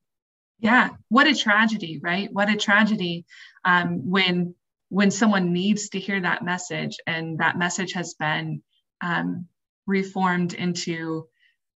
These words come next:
into something very unsacred, right? When, when the name has become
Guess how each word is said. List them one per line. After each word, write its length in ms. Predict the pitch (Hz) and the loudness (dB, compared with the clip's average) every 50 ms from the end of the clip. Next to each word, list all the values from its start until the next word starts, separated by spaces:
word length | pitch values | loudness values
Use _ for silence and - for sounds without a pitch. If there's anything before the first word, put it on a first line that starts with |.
| _ _ _ - | _ _ _ -2
into 240 | 190 185 - 185 175 | -2 -2 -2 -4 -4
something 640 | - 190 175 170 175 170 170 170 165 160 175 - - _ _ _ _ _ _ _ _ _ _ 170 | -2 -2 -2 -2 -4 -4 -6 -6 -6 -8 -10 -12 -14 _ _ _ _ _ _ _ _ _ _ -2
very 240 | - 185 180 170 - | 0 2 2 2 4
unsacred, 840 | 160 175 196 214 214 - - 143 131 - - - 101 117 - - 180 - _ _ - | 4 4 6 4 4 2 -2 -4 -6 -6 -8 -10 -8 -8 -10 -12 -16 -20 _ _ -8
right? 320 | 165 151 156 160 - - | -4 -4 -2 -2 -2 -2
When, 200 | 180 180 170 175 | -2 0 0 0
when 180 | - - 185 180 | 2 2 2 2
the 100 | 170 165 | 2 2
name 280 | 165 170 175 175 165 | 2 2 2 2 0
has 240 | 170 180 165 156 - | -2 -2 -4 -4 -4
become 560 | - - - - - 170 165 156 156 147 - | -6 -8 -4 0 2 2 2 2 0 -2 -4